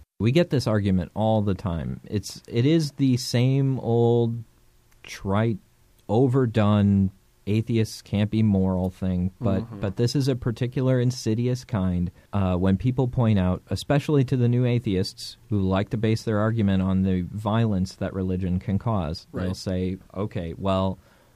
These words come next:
Speaker 1: look at how many people Mao Zedong, Pol Pot, Stalin, they've killed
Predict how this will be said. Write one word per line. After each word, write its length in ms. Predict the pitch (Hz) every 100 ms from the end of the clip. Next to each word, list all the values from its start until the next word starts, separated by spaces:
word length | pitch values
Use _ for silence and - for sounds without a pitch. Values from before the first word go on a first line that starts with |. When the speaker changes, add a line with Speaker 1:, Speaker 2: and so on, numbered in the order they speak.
| _ -
Speaker 1:
look 200 | 135 147
at 80 |
how 160 | 101 131
many 260 | 143 139 123
people 480 | 127 113 113 101
Mao 280 | 95 104 117
Zedong, 880 | 120 123 113 - 107 101 98 98 92 -
Pol 280 | 104 104
Pot, 440 | 95 - 98 95 -
Stalin, 800 | - - 101 104 101 98 95 95 - -
they've 300 | 123 147 127
killed 580 | - 117 107 104 98